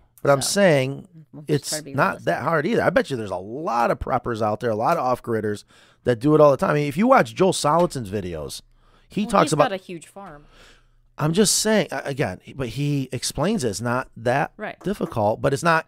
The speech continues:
Speaker 1: easy either. So,
Speaker 2: Yeah,
Speaker 1: boy.
Speaker 2: I, I just don't like to oversimplify things
Speaker 3: Yeah.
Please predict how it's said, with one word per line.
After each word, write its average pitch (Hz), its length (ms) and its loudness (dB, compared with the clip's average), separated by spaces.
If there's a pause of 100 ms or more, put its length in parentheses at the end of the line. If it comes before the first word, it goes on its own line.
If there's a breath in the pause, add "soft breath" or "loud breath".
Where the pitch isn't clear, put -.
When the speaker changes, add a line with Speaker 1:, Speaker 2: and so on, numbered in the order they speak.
Speaker 1:
easy 180 420 -2
either. 95 420 -4
So, 90 440 -4
Speaker 2:
Yeah, 196 160 0
Speaker 1:
boy. 151 60 6
Speaker 2:
I, 208 220 -4
I 220 40 -10
just 285 160 -8
don't 247 120 -8
like 202 120 -8
to 202 60 -6
oversimplify 156 760 -10
things - 380 -18
Speaker 3:
Yeah. 92 140 -16